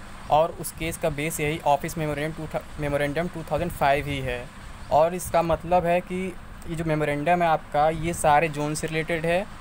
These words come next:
और group सी, group D दोनों भर्ती से related है, ना ही केवल गुवाहाटी से है, ना ही केवल group D से है।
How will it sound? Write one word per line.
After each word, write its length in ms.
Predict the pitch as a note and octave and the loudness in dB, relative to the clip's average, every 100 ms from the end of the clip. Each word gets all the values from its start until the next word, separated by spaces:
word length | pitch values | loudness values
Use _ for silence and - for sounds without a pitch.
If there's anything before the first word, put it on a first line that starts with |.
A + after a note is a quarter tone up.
| - - | -14 0
और 140 | D3 | 2
group 200 | C#3+ D3+ - | 2 -4 -6
सी, 200 | - F3+ | -6 -4
group 280 | D#3 D3+ | -4 -4
D 100 | D3 F3 | -4 -4
दोनों 300 | D3+ E3 D3+ | -2 0 0
भर्ती 260 | C#3 D#3 | 0 0
से 100 | D#3+ | -4
related 360 | C#3+ C3+ C3 C3 | -4 -4 -4 -2
है, 80 | C3 | 0
ना 160 | C#3+ | 0
ही 120 | D3+ | 0
केवल 220 | E3+ E3+ D#3+ | 0 -2 0
गुवाहाटी 380 | D3 C3+ F3 | 0 0 -2
से 200 | F3 E3+ | -4 2
है, 80 | F3+ | 2
ना 120 | E3 | 4
ही 80 | C#3+ | 0
केवल 160 | D3+ D3 | 0 -4
group 220 | C#3 B2+ | -6 -6
D 120 | C3 | -6
से 260 | - B2+ | -6 -6
है। 80 | B2 | -6